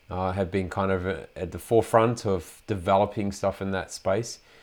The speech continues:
Uh, and it's really, really interesting. Now, you, you've got a new book, um,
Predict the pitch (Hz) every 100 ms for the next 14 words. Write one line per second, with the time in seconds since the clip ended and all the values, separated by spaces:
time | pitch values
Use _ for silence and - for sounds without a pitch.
0 | - _ - 90 85 90 90 - 92 90
1 | 90 87 80 87 - 90 92 85 - -
2 | - _ - 113 117 120 117 98 110 123
3 | - 135 127 120 101 113 110 - - -
4 | _ _ _ 104 101 98 95 90